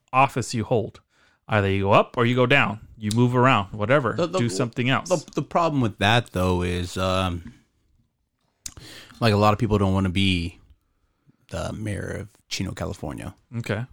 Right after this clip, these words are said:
Speaker 2: A lot of people don't wanna be a, uh, state senator from California.
Speaker 1: Okay.
Speaker 2: And so, but there is that one loser that wants to do it.
Speaker 1: No.
Speaker 2: And everyone's like, "Let him do it."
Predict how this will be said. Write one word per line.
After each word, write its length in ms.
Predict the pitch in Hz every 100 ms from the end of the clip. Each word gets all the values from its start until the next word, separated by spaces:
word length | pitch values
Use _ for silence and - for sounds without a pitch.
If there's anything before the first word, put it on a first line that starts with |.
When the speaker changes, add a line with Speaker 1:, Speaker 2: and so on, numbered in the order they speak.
| -
Speaker 2:
A 160 | - 85
lot 140 | 98
of 60 | 98
people 220 | 104 101
don't 220 | 98 101
wanna 180 | 113 131
be 380 | 101 98 92 92
a, 200 | 92 92
uh, 220 | 90 90 101 _ _ _
state 460 | - - 123 123 -
senator 640 | - 117 113 95 95 90 - - _ _ _ _
from 100 | 101
California. 720 | 95 90 90 90 85 64 98 -
Speaker 1:
Okay. 240 | 123 113 117 - _
Speaker 2:
And 140 | -
so, 280 | 98 139 135
but 160 | 110 127
there 140 | 165
is 120 | 180
that 140 | 170 143
one 280 | 151 151 135
loser 440 | 180 143 110 107 - - _ _ _ _ _ _ _ _ _ -
that 80 |
wants 240 | 101 127 -
to 60 | 104
do 180 | 95
it. 180 | 90 -
Speaker 1:
No. 240 | 135 123 101 - _ _ -
Speaker 2:
And 120 | 110
everyone's 320 | 120 131 123
like, 380 | 117 101 95 - _ _ _ _ _
"Let 140 | - 98
him 80 | 98
do 140 | 127
it." 160 | 101